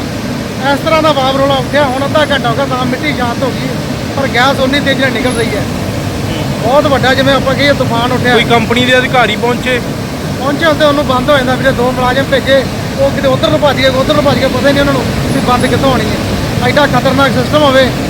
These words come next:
Speaker 1: ਤੇ ਅੱਜ ਇਹਨਾਂ ਨੂੰ ਇਹ ਨਹੀਂ ਪਤਾ ਵੀ ਬੰਦ, ਜੇ ਅੱਗ ਲੱਗ ਗਈ ਫਿਰ ਬੰਦ ਕਿੱਥੋਂ ਕਰਨਗੇ?
Speaker 2: ਪ੍ਰਸ਼ਾਸਨ ਨੂੰ ਕੀ ਅਪੀਲ?
Speaker 1: ਪ੍ਰਸ਼ਾਸਨ ਨੂੰ ਤਾਂ ਅਪੀਲ ਆ ਬਾਈ ਜੀ, ਬੰਦੇ ਮਰਨ ਤੋਂ ਬਾਅਦ ਦਸ ਲੱਖ, ਲੱਖ ਦਾ ਮੁਆਵਜ਼ਾ ਦੇਣ ਦੀ ਬਜਾਏ ਨਾ, ਇਹ ਜੋ ਨੱਥ ਪਾਈ ਜਾਵੇ।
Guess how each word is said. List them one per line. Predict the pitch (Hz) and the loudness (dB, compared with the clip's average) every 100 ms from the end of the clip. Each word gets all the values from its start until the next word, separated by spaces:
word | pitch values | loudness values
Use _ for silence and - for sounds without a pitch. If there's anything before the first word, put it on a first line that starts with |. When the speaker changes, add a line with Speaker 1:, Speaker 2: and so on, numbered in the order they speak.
| - | -2
Speaker 1:
ਤੇ | 269 247 | 0 2
ਅੱਜ | 254 | 2
ਇਹਨਾਂ | 277 294 | 4 4
ਨੂੰ | 285 | 4
ਇਹ | 294 | 4
ਨਹੀਂ | 320 | 2
ਪਤਾ | 277 269 294 | 2 2 2
ਵੀ | 302 | 2
ਬੰਦ, | 247 247 247 - - - - | 0 0 0 -2 -4 -4 0
ਜੇ | 277 277 | 2 2
ਅੱਗ | 277 | 2
ਲੱਗ | 294 294 | 2 2
ਗਈ | 311 | 2
ਫਿਰ | 302 | 0
ਬੰਦ | 254 262 | 0 -2
ਕਿੱਥੋਂ | 277 269 262 | -2 -2 0
ਕਰਨਗੇ? | 277 262 247 254 - - 208 - - - - - - 139 147 - - - - - - - - - | 0 -2 -2 -2 -4 -4 -4 -4 -4 -4 -4 -4 -4 -4 -4 -6 -4 -4 -4 -4 -4 -4 -4 -2
Speaker 2:
ਪ੍ਰਸ਼ਾਸਨ | - 220 202 240 | -2 0 0 0
ਨੂੰ | 214 | 0
ਕੀ | 220 | 0
ਅਪੀਲ? | 214 185 | 0 -2
Speaker 1:
ਪ੍ਰਸ਼ਾਸਨ | 170 - - - - 220 247 240 254 | -2 -4 -4 -4 -4 -4 -2 0 0
ਨੂੰ | 262 | 0
ਤਾਂ | 269 | 0
ਅਪੀਲ | 262 247 254 | 0 0 0
ਆ | 262 | 0
ਬਾਈ | 247 247 | 2 0
ਜੀ, | 277 | 0
ਬੰਦੇ | 233 233 254 | 0 0 2
ਮਰਨ | 240 247 | 2 2
ਤੋਂ | 247 | 2
ਬਾਅਦ | 233 254 277 247 - - - - | 2 4 4 2 -2 -2 -2 0
ਦਸ | 233 240 | 2 2
ਲੱਖ, | 262 254 | 2 4
ਲੱਖ | 262 254 | 2 2
ਦਾ | 254 | 2
ਮੁਆਵਜ਼ਾ | 269 247 240 254 | 2 2 2 2
ਦੇਣ | 247 247 | 2 2
ਦੀ | 240 247 | 2 0
ਬਜਾਏ | 233 240 | 0 2
ਨਾ, | 247 294 - - - 240 | 2 0 -2 -4 -2 0
ਇਹ | 269 | 2
ਜੋ | 285 | 2
ਨੱਥ | 247 240 247 | 2 0 0
ਪਾਈ | 247 247 | 0 2
ਜਾਵੇ। | 240 269 | 4 4